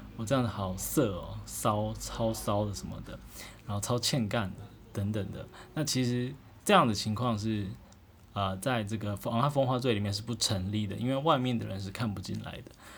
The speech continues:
所以这，这个指标性的这个案件算是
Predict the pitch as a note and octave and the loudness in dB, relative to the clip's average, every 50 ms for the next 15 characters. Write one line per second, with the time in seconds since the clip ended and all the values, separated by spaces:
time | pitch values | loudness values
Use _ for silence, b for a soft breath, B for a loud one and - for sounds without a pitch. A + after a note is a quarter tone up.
0 | B B B - - C3 B2 A#2+ A2+ G#2 - - - E3+ - - - E3+ D#3+ - | B B B -4 0 0 0 0 0 -2 -6 -6 -6 -6 -4 0 0 2 2 2
1 | - - A#2 G#2+ G2+ C#3 C#3+ D3 D3+ D3+ E3 D#3 C3 A#2 G#2+ A#2 B2 B2 A#2+ G#2+ | 2 0 0 0 0 2 2 2 2 2 0 0 0 0 -2 -2 -2 -2 -2 -2
2 | G#2+ G2 G#2+ G#2+ G#2 G2 A2 A2 A2 G#2+ G#2 A2 A2+ A2+ | -2 -2 -2 -2 -2 -2 -2 -2 -2 -2 -2 -4 -4 -4